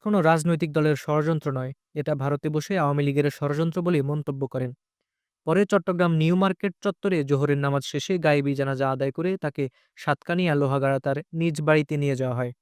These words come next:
অ্যাডভোকেট সাইফুল ইসলাম আলিফ লোহাগাড়া উপজেলার চুনতি এলাকার বাসিন্দা। তার বাবার নাম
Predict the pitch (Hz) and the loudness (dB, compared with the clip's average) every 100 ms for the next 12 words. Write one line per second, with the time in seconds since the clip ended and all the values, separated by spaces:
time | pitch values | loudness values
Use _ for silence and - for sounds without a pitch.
0 | _ - 143 135 147 - 139 135 143 - | _ -10 -6 -6 -6 -4 -4 -2 -2 -2
1 | 156 151 180 - _ _ - 147 151 165 | -2 0 -2 -4 _ _ -4 0 2 2
2 | 180 175 175 170 180 143 - 143 135 139 | 2 2 -2 -2 0 -2 -4 -6 -2 -2
3 | 170 170 151 127 - 131 120 117 _ _ | -2 -2 -2 -2 -2 -6 -6 -8 _ _
4 | 147 135 135 135 143 | -2 0 2 2 0